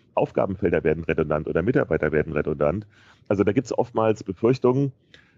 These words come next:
Das kann aber auch im kleinen Bereich einfach sein, dass, ähm, „Mensch,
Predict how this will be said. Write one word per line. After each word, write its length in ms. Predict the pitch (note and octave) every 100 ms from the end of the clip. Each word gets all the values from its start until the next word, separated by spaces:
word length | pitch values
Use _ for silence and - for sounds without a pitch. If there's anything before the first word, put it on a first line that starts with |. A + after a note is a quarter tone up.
| _ _ _
Das 140 | C3 -
kann 140 | C#3
aber 160 | C3+ -
auch 80 | A#2
im 80 |
kleinen 300 | G#2+ G2+ B2
Bereich 340 | A2 F#2+ G2+ -
einfach 180 | G#2+ F#2+
sein, 300 | F#2 G2 G2
dass, 280 | - - -
ähm, 260 | G2 F2+ E2+ _
„Mensch, 280 | G2+ A#2